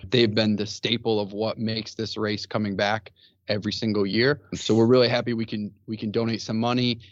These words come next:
and that we'll be putting together some raffles, uh, at the after party for people to help us give them some more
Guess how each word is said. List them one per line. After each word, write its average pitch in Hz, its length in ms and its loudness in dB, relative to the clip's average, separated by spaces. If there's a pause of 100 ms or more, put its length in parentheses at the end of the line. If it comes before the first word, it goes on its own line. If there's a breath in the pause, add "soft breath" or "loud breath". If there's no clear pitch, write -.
(100)
and 104 120 0
that 101 100 0
we'll 104 120 0
be 104 120 0
putting 104 260 0
together 101 340 0
some 98 220 -4
raffles, 104 540 0 (140)
uh, 104 160 -4 (120)
at 110 120 -2
the 104 100 0
after 104 240 0
party 101 420 0 (220 loud breath)
for - 160 -4
people 101 400 -2
to 101 160 -4
help 104 240 0
us 101 140 -4
give 104 240 -2
them 107 140 -2
some 117 160 -2
more 131 280 4